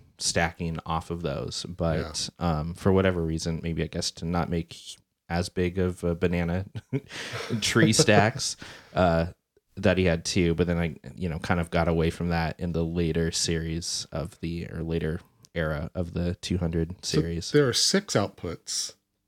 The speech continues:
Speaker 2: partially, I think, because of panel space, it didn't have eight, but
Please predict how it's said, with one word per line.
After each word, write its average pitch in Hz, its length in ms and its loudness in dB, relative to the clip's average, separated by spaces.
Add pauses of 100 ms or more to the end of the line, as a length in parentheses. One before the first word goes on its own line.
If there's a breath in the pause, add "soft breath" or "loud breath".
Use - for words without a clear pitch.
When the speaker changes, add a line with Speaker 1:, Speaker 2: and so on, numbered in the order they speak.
Speaker 2:
partially, 131 580 4 (160)
I 110 80 4
think, 104 260 2
because 104 380 0
of 90 100 -2
panel 90 300 -2
space, - 400 -4
it 87 60 -4
didn't 87 180 -6
have 90 180 -6
eight, 92 280 -4 (100)
but 101 220 2